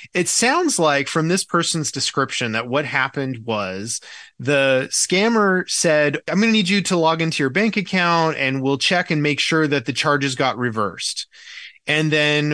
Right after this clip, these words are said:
when the person wasn't seeing anything happen, then the scammer said, "Oh, okay, well, it's all right. Just go ahead and put your computer to sleep and we'll call back later," or something. And so the person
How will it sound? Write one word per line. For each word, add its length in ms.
when 680
the 520
person 720
wasn't 360
seeing 480
anything 380
happen, 920
then 640
the 80
scammer 460
said, 320
"Oh, 220
okay, 280
well, 320
it's 200
all 140
right. 260
Just 200
go 120
ahead 160
and 100
put 140
your 120
computer 440
to 40
sleep 440
and 560
we'll 260
call 260
back 280
later," 340
or 60
something. 500
And 100
so 200
the 100
person 480